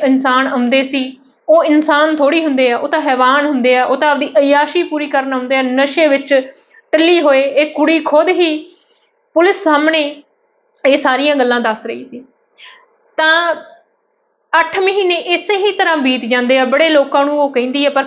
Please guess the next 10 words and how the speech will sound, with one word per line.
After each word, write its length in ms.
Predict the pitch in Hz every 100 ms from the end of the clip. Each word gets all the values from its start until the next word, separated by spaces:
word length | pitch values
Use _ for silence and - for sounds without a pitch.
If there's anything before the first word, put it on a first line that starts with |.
| -
ਕੋਈ 280 | 302 359
ਉਹਦਾ 300 | 320 269 277
ਮਿੰਨਤ 340 | 285 254 254 262
ਤਰਲਾ 380 | 262 254 254 254
ਸੁਣਦਾ 460 | - 233 220 226 226
ਨਹੀਂ। 180 | 220 226 - _ _ _ -
ਫਿਰ 100 | 285 285
ਅੱਠ 200 | 269 262 294
ਮਹੀਨੇ 380 | 311 320 254 247
ਬਾਅਦ 340 | 220 240 269